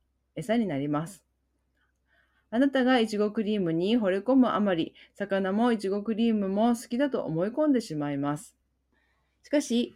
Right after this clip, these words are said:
もちろん魚はイチゴクリームなどには全く興味はなく、食いついてくれることはありません。こう言うと分かりやすいのですが、実際大抵の人はビジネスでこれをやっちゃっています。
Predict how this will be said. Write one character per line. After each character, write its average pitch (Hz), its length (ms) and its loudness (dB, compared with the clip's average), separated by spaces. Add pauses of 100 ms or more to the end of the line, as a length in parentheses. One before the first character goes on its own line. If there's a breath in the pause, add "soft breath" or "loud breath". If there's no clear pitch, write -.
(140)
も 185 120 -2
ち 262 120 -2
ろ 349 120 4
ん 330 60 2
魚 190 400 -2
は 214 220 2
イ 208 100 -4
チ 214 100 -2
ゴ 202 120 0
ク 233 120 -2
リ 233 140 4
ー 240 40 6
ム 202 100 2
な 190 120 0
ど 202 120 -2
に 185 160 0
は 214 120 4
全 190 300 0
く 277 140 -2
興 320 180 6
味 302 180 6
は 185 140 2
な 190 140 0
く、 - 280 0
食 160 80 -4
い 165 60 -2
つ 262 120 -2
い 269 60 0
て 240 80 2
く 190 120 -2
れ 147 100 0
る 185 140 -4
こ 233 100 0
と 254 120 0
は 185 160 2
あ 135 40 -6
り 139 80 -4
ま 139 160 -2
せ 160 160 -2
ん。 143 80 -6 (380 loud breath)
こ 302 120 0
う 320 40 4
言 330 100 4
う 330 40 -2
と 349 120 2
分 302 140 6
か 285 100 2
り 269 120 2
や 277 120 4
す 294 140 0
い 285 60 6
の 220 140 4
で 170 120 0
す 160 160 -6
が、 175 260 4
実 143 260 -8
際 262 200 2
大 262 240 0
抵 285 180 2
の 294 140 4
人 302 200 0
は 226 220 8
ビ 202 120 0
ジ 165 120 -4
ネ 147 80 -2
ス 131 180 -12
で 233 160 6
こ 214 160 -4
れ 160 80 -4
を 160 100 -4
や 175 100 -2
っ 156 40 -6
ち 151 120 -8
ゃ - 20 -8
っ 135 40 -14
て - 140 -14
い 135 60 -8
ま 135 160 -6
す。 - 240 -18